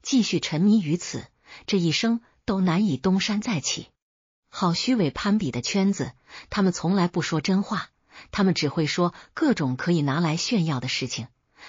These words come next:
他们喜欢评价你的生活，却从来不会在你难过时给你安慰。他们虚荣虚伪，满嘴跑火车，说话没遮莫拦，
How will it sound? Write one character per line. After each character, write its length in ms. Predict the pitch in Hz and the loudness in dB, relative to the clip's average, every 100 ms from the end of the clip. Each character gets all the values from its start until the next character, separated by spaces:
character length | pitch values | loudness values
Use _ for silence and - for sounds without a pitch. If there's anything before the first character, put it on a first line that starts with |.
| - | -8
他 120 | 220 | -2
们 100 | 202 | -2
喜 160 | - 147 | 0 -2
欢 220 | 151 151 | -2 -4
评 320 | - 156 175 | -2 0 0
价 180 | 226 160 | 0 0
你 140 | 131 | -2
的 100 | 120 | -2
生 240 | 123 151 147 | -2 -2 -4
活， 300 | 120 110 - _ - - | -6 -8 -10 _ -20 -10
却 160 | - 254 | 0 0
从 280 | - 185 | 2 2
来 120 | 247 220 | 2 0
不 160 | - | 0
会 240 | 165 190 - - | 2 0 0 -10
在 180 | - 180 | -2 0
你 140 | 143 | 2
难 240 | 135 131 160 | 0 0 0
过 160 | 208 | 0
时 340 | 170 - 131 147 _ | 0 -2 -4 -4 _
给 160 | - 160 | -2 0
你 140 | 147 | 0
安 240 | - 160 165 | -2 -2 0
慰。 160 | 202 - _ _ _ _ _ _ | -2 -6 _ _ _ _ _ _
他 140 | - | 0
们 100 | 160 | 2
虚 180 | 147 185 | 2 2
荣 220 | 160 139 | 2 0
虚 220 | - 185 | 0 0
伪， 320 | 165 123 123 - _ - - | 0 -2 -6 -14 _ -20 -2
满 240 | 190 190 | 2 4
嘴 180 | 247 156 | 4 0
跑 240 | - 139 185 | 0 -2 -2
火 220 | - 123 | -2 -6
车， 300 | - 190 202 _ - - | -2 -4 -4 _ -20 -10
说 240 | - 185 | 0 0
话 240 | 170 185 135 | 2 0 0
没 240 | 139 170 | 0 0
遮 180 | 185 220 | 2 4
莫 180 | 220 151 | 4 4
拦， 340 | 127 107 127 | 0 -2 -6